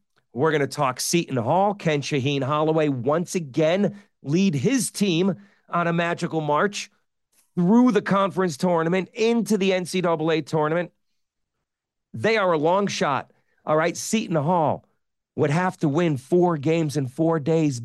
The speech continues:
but maybe if they can win against DePaul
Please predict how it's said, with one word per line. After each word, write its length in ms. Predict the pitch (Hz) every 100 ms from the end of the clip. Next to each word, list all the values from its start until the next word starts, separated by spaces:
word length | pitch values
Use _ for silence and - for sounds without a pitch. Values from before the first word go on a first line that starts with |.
| 113 _
but 400 | 226 233 214 220 _ _ _ _ _ -
maybe 840 | 123 147 214 269 214 175 190 208 - _ _
if 260 | 170 160 -
they 240 | 147 147
can 460 | 127 151 135 131 135
win 400 | 165 160 170 139 _ _ _ -
against 420 | 139 147 147 -
DePaul 560 | 147 131 135 123 135